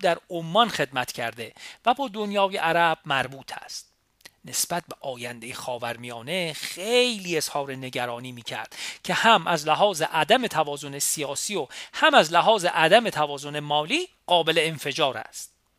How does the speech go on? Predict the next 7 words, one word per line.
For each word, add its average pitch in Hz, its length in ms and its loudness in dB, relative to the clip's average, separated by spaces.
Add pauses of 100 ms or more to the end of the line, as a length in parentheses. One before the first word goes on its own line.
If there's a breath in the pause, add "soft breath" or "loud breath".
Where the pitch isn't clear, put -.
(840 loud breath)
یک 302 260 -4
مطلبی 160 540 -4
که 233 140 -4
با 202 120 0
او 196 140 -4
صحبت 185 460 -4
می‌کردم، 160 880 -2